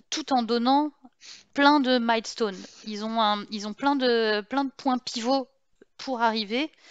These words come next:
mais le chemin entre, en-, entre ces points pivots, euh, ils peuvent choisir, ils peuvent prendre une direction ou une autre, euh, et, euh, et, euh, jouer avec leurs acteurs. Enfin, il y a, il y a quand même, euh, il y a quand même de la, de la liberté.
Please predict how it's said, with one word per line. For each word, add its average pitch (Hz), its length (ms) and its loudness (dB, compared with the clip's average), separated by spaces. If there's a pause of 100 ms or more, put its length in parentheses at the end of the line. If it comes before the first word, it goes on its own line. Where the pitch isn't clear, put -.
(340)
mais 269 440 4
le 214 160 0
chemin 285 460 0
entre, 240 540 -2
en-, 220 340 -4
entre 220 320 -6
ces 226 140 -8
points 226 180 -6
pivots, 240 420 -4 (480)
euh, 180 340 -8 (100)
ils 208 120 -14
peuvent 277 480 0 (180)
choisir, 240 800 -4
ils 202 140 -16
peuvent 247 340 0 (140)
prendre 247 260 -2
une 247 140 -4
direction 226 500 -6
ou 226 60 -6
une 208 160 -8
autre, 247 200 -4 (220)
euh, 185 320 -4
et, 202 300 -4
euh, 180 200 -8 (440)
et, 196 280 -10
euh, 180 200 -8
jouer 190 240 -6
avec 185 180 -8
leurs 180 140 -10
acteurs. 208 420 -6
Enfin, 208 160 -8
il 185 60 -10
y 185 40 -8
a, 175 160 -4
il 185 60 -10
y 196 40 -10
a 196 40 -8
quand 226 180 -8
même, 240 120 -10
euh, 185 200 -12
il 185 60 -14
y 185 60 -10
a 185 40 -10
quand 214 100 -6
même 233 100 -8
de 233 80 -8
la, 190 260 -10
de 185 140 -14
la 190 120 -12
liberté. 190 380 -18